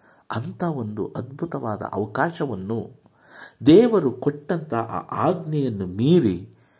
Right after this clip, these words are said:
ಆ ಆದಾಮ ಅವಳು ಕಳೆದುಕೊಂಡರು. ಅದಾದ ನಂತರ ಮತ್ತೆ ಆ ಒಂದು ಅದ್ಭುತವಾದ ಜೀವನ ಯಾರಿಗೆ ಅರ್ಥವಾಯಿತು ಎಂದರೆ,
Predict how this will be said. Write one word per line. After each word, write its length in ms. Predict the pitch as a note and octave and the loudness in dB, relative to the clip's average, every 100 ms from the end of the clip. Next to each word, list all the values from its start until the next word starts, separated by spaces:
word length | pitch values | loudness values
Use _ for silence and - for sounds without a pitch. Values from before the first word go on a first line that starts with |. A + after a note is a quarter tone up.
| _ _ - | _ _ -8
ಆ 280 | F2+ E2+ E2 | -6 -6 -8
ಆದಾಮ 500 | - G#2 A2+ C#3+ C3+ | -8 -6 -6 -6 -6
ಅವಳು 400 | G2 F2+ E2+ E2 | -8 -8 -10 -10
ಕಳೆದುಕೊಂಡರು. 840 | - F2+ F2+ - - - - - _ _ _ _ _ _ - | -10 -10 -10 -12 -14 -16 -16 -18 _ _ _ _ _ _ -6
ಅದಾದ 360 | F2+ G#2+ C3+ | -2 2 2
ನಂತರ 400 | D3+ C3 A2+ A2+ G#2+ G#2 - _ _ _ _ _ _ _ _ _ | 2 -2 -2 -2 -2 -6 -14 _ _ _ _ _ _ _ _ _
ಮತ್ತೆ 760 | A#2 E3+ - - F3+ G2 E2+ - _ _ _ - | -2 -2 -4 2 4 4 -2 -14 _ _ _ -2
ಆ 120 | A2 | 0
ಒಂದು 500 | G#2+ G#2+ G#2 F#2+ D#2+ - _ _ _ - - - | 2 0 0 -4 -4 -12 _ _ _ -20 -12 0
ಅದ್ಭುತವಾದ 720 | C#3 C3+ F#3+ G#3+ A3 D#3+ C3 G#2+ | 0 2 -2 0 0 0 2 -2
ಜೀವನ 600 | F#2+ - C#3 G3 F#3+ B2+ F2 A2+ - _ _ _ | -2 0 2 2 2 0 -2 -6 -18 _ _ _
ಯಾರಿಗೆ 580 | F#2+ A2+ A#2+ A3 A#3+ F3+ | -4 0 2 2 0 0
ಅರ್ಥವಾಯಿತು 800 | - A#2+ - D3+ A2+ F2+ E2+ - | -2 -2 -6 -6 -4 -6 -6 -8
ಎಂದರೆ, 520 | E2+ E2+ A2 B2 F2 | -10 -4 0 0 -2